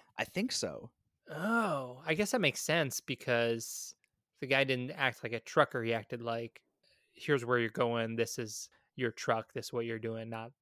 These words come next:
Speaker 2: yeah, yeah,
Speaker 1: Yeah.
Speaker 2: so that makes sense. Um, Marcel Bisson is a very French-Canadian name, and that guy did
Speaker 1: Yeah,
Speaker 2: not have
Speaker 1: dude.
Speaker 2: a, a very French-Canadian <laughs> accent.
Speaker 1: Right? Like, Eric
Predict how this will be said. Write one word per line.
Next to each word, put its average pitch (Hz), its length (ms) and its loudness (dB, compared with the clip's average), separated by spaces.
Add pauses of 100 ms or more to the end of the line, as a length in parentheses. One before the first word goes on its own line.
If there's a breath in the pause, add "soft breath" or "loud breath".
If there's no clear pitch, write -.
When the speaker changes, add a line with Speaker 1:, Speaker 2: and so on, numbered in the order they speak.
(140)
Speaker 2:
yeah, 123 140 0 (220)
yeah, 135 100 -6
Speaker 1:
Yeah. 98 120 -6
Speaker 2:
so - 140 -6
that - 40 -2
makes 135 160 -14
sense. 165 280 -18 (840 loud breath)
Um, 123 440 8 (200)
Marcel 139 340 2
Bisson 165 560 0
is 120 140 -10
a 117 80 -8 (180)
very 151 380 0
French-Canadian 117 840 -2
name, 117 380 4
and 123 140 -8
that 117 100 2
guy 131 140 4
did 113 140 0
Speaker 1:
Yeah, 143 160 6
Speaker 2:
not 139 120 8
have 117 160 6
Speaker 1:
dude. 117 160 -4 (320)
Speaker 2:
a, 131 60 2
a - 20 -6
very 123 340 10
French-Canadian 113 800 2
<laughs> 139 100 8
accent. 151 380 0 (340 loud breath)
Speaker 1:
Right? 113 460 2
Like, 123 320 2
Eric 156 400 2